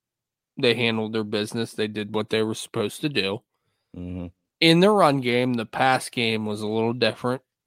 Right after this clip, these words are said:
Speaker 1: And you know what? Good for Najee. I still would like to see him used a little more in the pass game, as I said before, more like they kinda used him last year.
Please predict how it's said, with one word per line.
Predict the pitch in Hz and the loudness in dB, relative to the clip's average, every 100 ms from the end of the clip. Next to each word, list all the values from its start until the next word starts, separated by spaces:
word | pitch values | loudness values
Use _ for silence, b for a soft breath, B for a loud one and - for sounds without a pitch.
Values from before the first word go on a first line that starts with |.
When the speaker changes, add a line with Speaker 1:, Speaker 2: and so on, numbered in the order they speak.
| _ _ _ _ _ _ _ _ _ _ _ _ _ _ _ _ _ | _ _ _ _ _ _ _ _ _ _ _ _ _ _ _ _ _
Speaker 1:
And | 262 254 220 - _ | 0 0 0 -6 _
you | 214 | -2
know | 208 | 0
what? | 226 220 - | 0 -2 0
Good | 226 220 | 0 0
for | - | -2
Najee. | 202 131 135 147 160 151 _ _ _ _ - | 0 0 0 0 -2 -4 _ _ _ _ -6
I | 151 | -4
still | - - 196 190 | -6 4 6 6
would | 175 | 4
like | 165 160 | 0 0
to | - | -4
see | - 151 | -6 -4
him | 139 | -2
used | 139 147 135 | -2 -2 -4
a | 139 | -4
little | 135 135 | -2 -2
more | 135 131 135 147 - _ _ _ _ | -2 0 0 -2 -8 _ _ _ _
in | 131 120 | 2 2
the | |
pass | 113 139 127 - | 6 6 6 4
game, | - 139 139 | 2 2 2
as | 117 113 | 0 0
I | 107 | 0
said | - 120 117 | 2 0 0
before, | 117 - 117 120 | -8 -2 2 2
more | 110 113 120 | 0 -4 -4
like | 117 110 - | -2 -6 -8
they | |
kinda | 113 117 110 | -10 -10 -10
used | 107 107 - | -12 -12 -12
him | 101 | -12
last | 104 117 120 - | -6 -6 -6 -6
year. | 135 131 | -4 -4